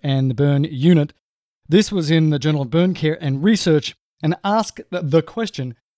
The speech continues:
how good are the E R docs at burn size estimation compared to the gold standard of the burn surgeon? And I think that's a reasonable gold standard. They should be,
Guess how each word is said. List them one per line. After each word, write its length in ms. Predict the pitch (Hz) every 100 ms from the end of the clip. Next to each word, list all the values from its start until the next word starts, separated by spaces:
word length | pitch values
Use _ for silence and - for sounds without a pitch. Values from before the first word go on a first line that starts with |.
| _ _ _
how 140 | - 240
good 240 | 220 208
are 160 | 170 165
the 180 | 165 226
E 120 | 220
R 80 | 185
docs 300 | 156 147 147
at 260 | 147 120
burn 380 | 156 160 160 156
size 400 | - - 147 143
estimation 600 | 139 - 143 139 - 131 - _ _
compared 460 | 156 151 135 196 165
to 100 | 165
the 100 | 151
gold 240 | 170 156
standard 440 | - 160 151 135 - _ _ -
of 180 | 143 117
the 80 |
burn 280 | 117 147 131
surgeon? 520 | 117 160 156 123 113 -
And 100 | 185
I 60 | 214
think 160 | 220 208
that's 180 | - -
a 80 | 113
reasonable 380 | 131 117 120 110
gold 200 | 127 113
standard. 300 | 135 143 143
They 80 |
should 180 | 143 143
be, 180 | 127